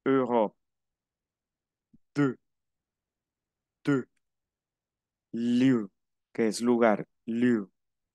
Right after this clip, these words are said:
E, Europe.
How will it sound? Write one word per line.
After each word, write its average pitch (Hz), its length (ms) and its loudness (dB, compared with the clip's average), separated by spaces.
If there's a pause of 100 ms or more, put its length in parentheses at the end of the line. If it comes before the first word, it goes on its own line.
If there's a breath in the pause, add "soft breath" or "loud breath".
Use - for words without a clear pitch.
(1000)
E, 123 200 2 (540)
Europe. 110 520 2